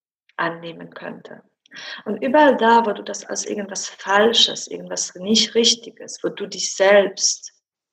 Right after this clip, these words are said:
dieses Bedürfnis, diesen, diese Suche in dir, irgendwie als irgendwas Falsches abgestempelt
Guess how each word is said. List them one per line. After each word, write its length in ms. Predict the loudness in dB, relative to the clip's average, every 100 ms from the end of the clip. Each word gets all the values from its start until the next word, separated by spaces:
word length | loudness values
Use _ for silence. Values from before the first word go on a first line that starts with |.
| _ _ _
dieses 300 | -8 -6 -8
Bedürfnis, 640 | -10 2 4 4 0 -6 -6
diesen, 500 | -8 -8 -12 -14 -20 -20 _ -18 -14 -8
diese 200 | -6 0
Suche 580 | 0 2 4 4 4 0
in 280 | 0 -4 -16
dir, 340 | -12 -10 -10 -14 _ _ _ _ _ _ _ _ _ _ _ _ _ -8
irgendwie 380 | -4 -4 -2 -2
als 280 | -2 -8 -6
irgendwas 420 | -6 -4 -6 -6
Falsches 720 | -6 2 4 6 4 2 -4
abgestempelt 840 | -12 -10 -8 -6 -8 -10 -12 -12